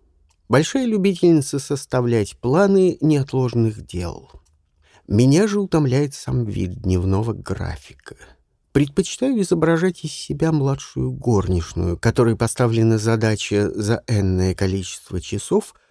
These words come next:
управиться с энным количеством дел —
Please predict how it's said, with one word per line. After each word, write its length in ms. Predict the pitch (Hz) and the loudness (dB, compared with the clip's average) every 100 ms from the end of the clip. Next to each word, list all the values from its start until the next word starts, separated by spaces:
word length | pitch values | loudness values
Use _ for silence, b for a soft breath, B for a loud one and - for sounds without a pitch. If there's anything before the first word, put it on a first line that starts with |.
| _ | _
управиться 680 | - 143 185 233 220 - 190 | -8 -4 2 2 2 -2 -4
с 180 | 180 - | -4 -2
энным 320 | 143 151 143 | 0 2 2
количеством 840 | 139 117 107 110 - - 110 110 | 0 -4 -4 -8 -14 -10 -2 -2
дел — 440 | 98 90 87 85 | -2 -2 -2 -2